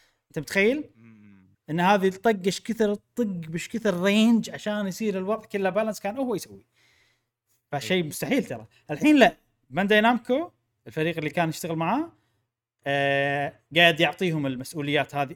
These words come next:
Speaker 1: أكثر. فسماش الجاية، لو شنو يدرب شخص، ما أتوقع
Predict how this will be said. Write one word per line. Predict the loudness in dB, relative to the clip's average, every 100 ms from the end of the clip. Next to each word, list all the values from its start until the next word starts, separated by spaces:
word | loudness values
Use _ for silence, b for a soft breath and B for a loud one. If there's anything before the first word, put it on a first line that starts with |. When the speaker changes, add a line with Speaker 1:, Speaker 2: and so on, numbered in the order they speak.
| -8
Speaker 1:
أكثر. | -10 -8 -4 -4 -4 _ _ _ _ _ _ _ _ -2
فسماش | -2 -2 -8 _ _ _ _ -12 2 6 6 8
الجاية، | 10 10 8 2 -2 -10 _ _ _ _ _ _ _ _ _ _ 2
لو | 4
شنو | 4 4
يدرب | 4 4 2
شخص، | 2 0 0 0
ما | 2 2
أتوقع | 0 -2 -2 -4